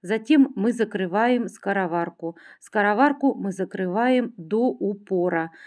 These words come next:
Есть специальные таблицы, где вы можете посмотреть, как это делается. И мы нажимаем на кнопочку «Меню».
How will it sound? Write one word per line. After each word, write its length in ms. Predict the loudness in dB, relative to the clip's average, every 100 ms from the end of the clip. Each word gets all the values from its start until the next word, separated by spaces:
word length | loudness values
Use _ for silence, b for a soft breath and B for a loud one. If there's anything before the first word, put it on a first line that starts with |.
| B -4
Есть 300 | -4 -4 -8
специальные 640 | -14 -4 -2 0 -2 -4
таблицы, 520 | -4 -4 -4 -6 -8
где 240 | -8 -4 -2
вы 100 | -2
можете 380 | -4 -6 -8 -10
посмотреть, 800 | -12 -8 -8 -8 -6 -6 -6 _ -10
как 260 | -10 -10 -14 -10
это 440 | -12 -8 -8 -8 b b b b -18
делается. 920 | -4 -2 0 0 -2 -4 -10 -8 -8 _ _ _ _ _ _ _ _ _ _ _ _ _ _ _ _ _ _ _ _ _ _ _ _ -2
И 360 | -2 -2 -8 -4
мы 180 | 4 4
нажимаем 680 | 4 0 0 0 0 0
на 120 | -2 -4
кнопочку 840 | -4 -4 -2 -6 -6 -8 -8 -6
«Меню». 800 | -6 -2 -2 0 -2 -2 -4